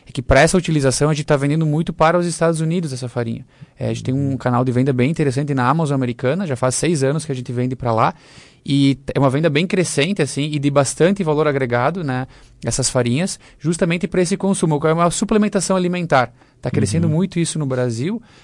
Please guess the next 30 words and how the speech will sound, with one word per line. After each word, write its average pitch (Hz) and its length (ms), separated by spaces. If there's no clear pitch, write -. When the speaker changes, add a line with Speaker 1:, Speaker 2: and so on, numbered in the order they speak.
Speaker 1:
mas 127 240
nos 139 120
Estados 147 200
Unidos 147 220
já 151 100
faz 147 280
muitos 160 340
anos 160 260
que - 80
eles 135 160
têm 139 180
esse 135 140
conceito 135 460
dessa 131 260
suplementação 139 680
alimentar, 123 560
né? 120 160
Essa 135 160
vida 139 200
tão 139 160
corrida, 135 380
às 120 120
vezes 156 140
difícil 156 320
de 139 80
comer 143 380
os 139 160
alimentos, 135 520
né? 135 320
Speaker 2:
Uhum. 90 360